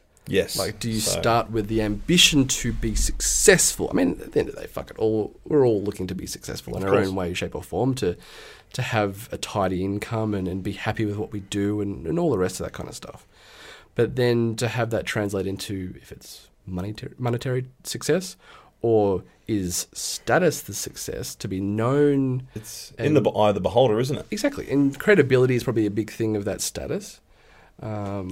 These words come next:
Speaker 1: Absolutely.
Speaker 2: where you might have a tremendous following on one platform or the other online, be it on Instagram, YouTube, whatever, and be known for that you're the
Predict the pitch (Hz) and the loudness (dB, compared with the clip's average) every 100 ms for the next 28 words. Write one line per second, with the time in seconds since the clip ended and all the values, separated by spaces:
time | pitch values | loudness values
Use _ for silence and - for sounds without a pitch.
0 | 90 101 - - - - 120 113 107 104 | -4 -4 -4 -10 -10 -14 -12 -10 -8 -8
1 | 101 101 101 104 104 95 92 - 98 98 | -8 -8 -6 -6 -6 -8 -10 -10 -8 -8
2 | 92 - - - _ _ - - _ - | -10 -14 -20 -20 _ _ -20 -20 _ -14
3 | 98 98 95 92 - - 98 101 101 98 | -10 -8 -8 -10 -8 -4 0 0 0 -2
4 | 92 - - - - - - 80 107 113 | -2 -2 -2 -4 -6 -8 -2 0 2 4
5 | 113 107 92 92 90 90 101 104 104 101 | 2 0 -2 -2 -4 -6 -4 -2 -2 -2
6 | 107 - 101 95 87 87 110 156 135 104 | -4 -4 -8 -6 -6 -2 0 4 2 2
7 | 123 165 175 185 - - - _ - 87 | 4 6 6 4 -4 -18 -20 _ -10 -10
8 | - 85 127 123 120 113 110 104 104 120 | -8 -6 -6 -4 -2 0 -2 -4 -4 -4
9 | 127 120 113 107 95 113 135 127 104 104 | -4 -2 -2 -2 -4 -2 0 -2 -2 -2
10 | 104 104 101 101 104 101 - 98 95 101 | -2 0 0 0 -2 -4 -4 -4 -2 -4
11 | - 123 113 98 | -4 -2 -2 -2